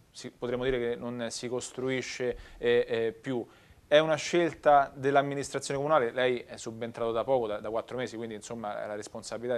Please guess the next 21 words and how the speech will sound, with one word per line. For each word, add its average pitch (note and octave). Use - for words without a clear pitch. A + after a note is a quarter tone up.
è, A2+
è G#2
molto A#2
relativa, A2
ma D3+
l'edilizia D3
può D3
essere, D#3+
diciamo A#2
così, C3
un'ancora, B2+
eh, B2
di B2
salvataggio B2+
per A2+
questa B2
città B2
a B2
livello A#2
di A#2
crisi, B2+